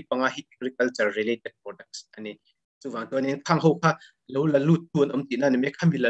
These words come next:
lut chin ho kha tu na hen food crisis ram nei ram kha an lo ni ta me lom ani. Ma se hemi ten ten hen India rama to nen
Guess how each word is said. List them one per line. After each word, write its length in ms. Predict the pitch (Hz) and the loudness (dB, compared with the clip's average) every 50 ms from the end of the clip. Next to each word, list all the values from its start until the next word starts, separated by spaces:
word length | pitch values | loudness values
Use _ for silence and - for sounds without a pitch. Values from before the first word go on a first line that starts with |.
| 120 143 | 0 0
lut 140 | 160 147 - _ - | -2 -4 -4 _ -10
chin 180 | - 117 113 107 - | -10 -10 -10 -2 0
ho 80 | 151 135 - - | 0 0 0 -2
kha 80 | - 135 131 - | -6 -8 -6 -6
tu 80 | - 113 | -4 -4
na 60 | 104 95 - | -4 -2 0
hen 140 | 120 120 117 117 _ _ _ _ - | 0 0 -2 -4 _ _ _ _ -16
food 160 | - 151 - - _ - | -16 -16 -16 -16 _ -12
crisis 400 | 127 120 110 - - 139 123 - - - _ _ | -12 -10 -10 -8 -6 -4 -4 -6 -6 -10 _ _
ram 120 | 120 120 120 120 117 _ _ _ _ _ _ _ _ _ _ _ 127 127 | -12 -12 -12 -12 -14 _ _ _ _ _ _ _ _ _ _ _ -8 -6
nei 160 | 120 113 117 117 | -6 -4 -4 -4
ram 120 | 127 131 135 131 - | -2 -2 -2 -4 -4
kha 80 | 147 - - | -6 -6 -4
an 100 | 120 120 | -2 0
lo 80 | 127 127 113 | 0 0 0
ni 60 | 110 110 110 | -2 -2 -4
ta 60 | 95 98 | -4 0
me 60 | 117 156 180 175 139 | 0 0 0 0 0
lom 120 | 120 110 110 - - | -2 -2 -4 -6 -4
ani. 140 | 117 113 110 - - - - - _ _ _ _ _ _ - | -4 -4 -4 -6 -10 -16 -18 -20 _ _ _ _ _ _ -14
Ma 80 | - - - | -8 -4 0
se 80 | 180 170 | 2 4
hemi 180 | 180 196 160 143 - | 4 4 4 4 4
ten 120 | - 175 165 170 | 4 2 4 4
ten 120 | 185 165 165 | 4 4 4
hen 100 | 170 170 175 175 | 4 4 2 2
India 240 | 175 165 170 170 170 | 2 2 4 4 2
rama 220 | 170 160 143 127 - | 2 2 0 -2 -2
to 100 | 160 160 | -2 0
nen 160 | 160 165 165 | 0 0 -2